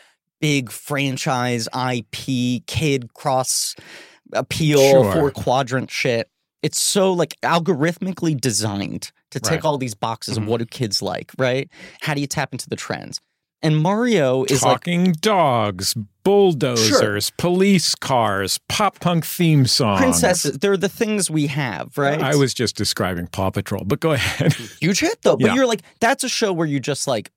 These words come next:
Speaker 1: they nailed every element.
Speaker 2: Yeah.
Speaker 1: They just perfectly
Speaker 3: There is a
Speaker 1: synthesized
Speaker 3: P B S show called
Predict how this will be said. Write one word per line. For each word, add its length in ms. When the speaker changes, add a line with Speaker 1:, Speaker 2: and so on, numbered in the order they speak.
Speaker 1:
they 240
nailed 460
every 400
element. 440
Speaker 2:
Yeah. 240
Speaker 1:
They 100
just 240
perfectly 800
Speaker 3:
There 160
is 120
a 80
Speaker 1:
synthesized 300
Speaker 3:
P 100
B 180
S 160
show 500
called 480